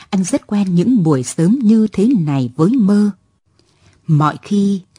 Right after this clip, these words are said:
giờ này Mơ sẽ bước vào. Mơ sẽ thức anh dậy, đưa anh ra lan can,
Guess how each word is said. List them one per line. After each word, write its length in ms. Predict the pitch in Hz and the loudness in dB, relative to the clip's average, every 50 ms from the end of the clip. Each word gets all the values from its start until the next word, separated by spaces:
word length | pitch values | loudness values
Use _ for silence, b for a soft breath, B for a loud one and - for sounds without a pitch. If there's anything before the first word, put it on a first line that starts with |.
| b b b | b b b
giờ 200 | 165 147 175 151 | 2 2 2 2
này 260 | 135 151 160 151 139 | 2 2 0 0 0
Mơ 280 | 143 151 180 214 226 226 | 0 0 0 0 0 0
sẽ 300 | - - 214 - 233 247 | -2 -4 -6 -6 -4 -2
bước 300 | 214 202 269 311 - - | 2 2 2 0 0 -2
vào. 400 | 151 147 143 135 127 120 113 - _ _ _ _ b b b b b - | -2 -2 0 -2 -2 -4 -6 -12 _ _ _ _ b b b b b 4
Mơ 200 | 196 214 208 196 | 4 4 4 2
sẽ 400 | - - 190 - - 202 220 226 - | -2 -6 -8 -6 -4 -2 -2 -2 0
thức 140 | - 269 - - | -2 -4 -4 -4
anh 240 | - 202 196 196 190 175 | -6 -4 -2 -2 -2 -2
dậy, 380 | - - 147 135 123 120 - - _ b b b b b | -4 -4 -4 -4 -4 -4 -8 -14 _ b b b b b
đưa 140 | 202 233 226 | 2 2 2
anh 220 | - - 214 220 | 2 -2 -2 -2
ra 140 | - - 220 | -2 -2 -4
lan 260 | 208 214 226 220 214 | -4 -2 -2 -4 -4
can, 420 | - - 208 208 214 214 220 214 | -4 -6 -4 -2 -2 0 -2 -2